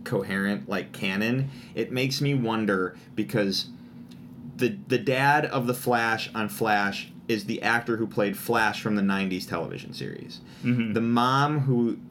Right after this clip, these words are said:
Speaker 1: who is Supergirl's mother on Supergirl is the actress who played Supergirl from the original Supergirl
Speaker 2: Yeah.
Speaker 1: series. So my thinking is,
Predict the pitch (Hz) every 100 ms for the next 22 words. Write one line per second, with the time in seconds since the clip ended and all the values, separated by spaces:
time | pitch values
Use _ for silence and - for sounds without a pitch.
0 | - 120 110 101 - 127 131 117 117 107
1 | 104 107 120 120 120 - 110 104 - 113
2 | 135 143 147 151 - - - 113 104 117
3 | 120 127 123 117 123 - 113 98 - 127
4 | 110 107 107 101 101 104 101 98 107 113
5 | 110 98 - 113 90 85 123 127 90 71
6 | 69 - - - - 131 120 120 127 120
7 | 160 190 165 131 113 110 104